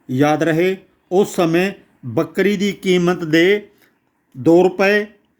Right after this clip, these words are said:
ਗਾਂ ਦੀ ਕੀਮਤ ਦਸ ਰੁਪਏ ਤੇ ਮੱਝ ਦੀ ਕੀਮਤ ਕਰੀਬ ਪੰਦਰਾਂ ਤੋਂ ਵੀਹ ਰੁਪਏ ਸੀ।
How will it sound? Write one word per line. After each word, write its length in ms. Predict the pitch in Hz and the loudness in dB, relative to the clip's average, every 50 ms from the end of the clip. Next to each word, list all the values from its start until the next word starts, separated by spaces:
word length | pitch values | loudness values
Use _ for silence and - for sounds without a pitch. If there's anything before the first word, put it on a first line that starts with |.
| _ _ _ _ _ _ - 135 123 160 | _ _ _ _ _ _ -12 -6 -2 0
ਗਾਂ 220 | 170 175 185 190 | 2 2 2 2
ਦੀ 160 | 180 202 202 | 2 2 0
ਕੀਮਤ 440 | 196 - 190 180 185 180 180 175 185 | 0 0 0 2 2 2 2 0 -2
ਦਸ 280 | 143 127 151 156 - 175 | 0 0 0 0 0 -2
ਰੁਪਏ 420 | 170 170 175 190 196 208 208 208 208 _ _ _ _ _ _ - | -4 -2 -2 0 2 2 0 -2 -4 _ _ _ _ _ _ -2
ਤੇ 120 | 185 180 | -2 0
ਮੱਝ 320 | 170 156 160 185 202 214 | 0 0 0 -2 -2 -2
ਦੀ 220 | 226 180 208 202 190 | -4 -4 -2 -4 -4
ਕੀਮਤ 520 | - - - 175 170 175 175 180 175 180 | -4 -4 -2 0 2 2 2 0 0 -2
ਕਰੀਬ 480 | 190 160 - 180 160 175 180 190 180 196 196 196 196 - - _ _ _ _ | -4 -4 -2 0 0 2 2 0 0 -2 -2 -4 -6 -10 -20 _ _ _ _
ਪੰਦਰਾਂ 400 | - 180 180 180 180 190 196 196 | -4 -2 -2 0 0 0 0 0
ਤੋਂ 220 | 196 - 196 185 175 | 0 -2 -2 -2 0
ਵੀਹ 240 | 143 147 196 233 220 | 0 0 0 0 0
ਰੁਪਏ 300 | 208 - 190 175 156 135 | -2 -2 0 0 0 0
ਸੀ। 320 | - - 127 113 98 | -2 -6 -8 -8 -8